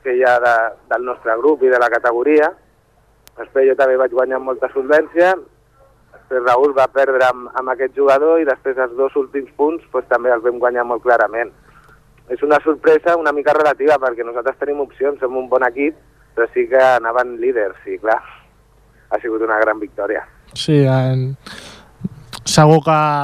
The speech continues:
Speaker 2: que el partit, bueno, ha estat no massa llu-, dos a quatre, no, ha esti-, ha sigut un marcador no molt ample,
Speaker 1: Però tot
Speaker 2: però
Speaker 1: és en qüestió de que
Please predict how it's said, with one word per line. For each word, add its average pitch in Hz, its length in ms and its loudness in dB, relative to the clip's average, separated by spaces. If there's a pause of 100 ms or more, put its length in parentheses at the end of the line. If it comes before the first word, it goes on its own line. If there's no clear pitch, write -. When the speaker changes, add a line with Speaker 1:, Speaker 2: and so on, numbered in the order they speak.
(260)
Speaker 2:
que 143 200 -8
el 135 80 -8
partit, 147 360 -6
bueno, 147 320 -4
ha 143 60 -2
estat 151 340 0 (680)
no 160 640 4
massa 165 540 0
llu-, 165 160 -6 (400)
dos 160 220 -2
a 165 100 0
quatre, 185 460 2
no, 156 540 -2 (200)
ha 143 100 -10
esti-, 151 220 -6
ha 147 100 -2
sigut 151 240 0
un 160 160 2 (160)
marcador 151 760 2 (680)
no 156 100 -2
molt 160 160 4
ample, 165 380 2
Speaker 1:
Però 160 160 -2
tot - 20 0
Speaker 2:
però 131 220 -4
Speaker 1:
és 135 80 -12
en 165 80 -14
qüestió 170 400 -4
de 175 160 0
que 143 140 -4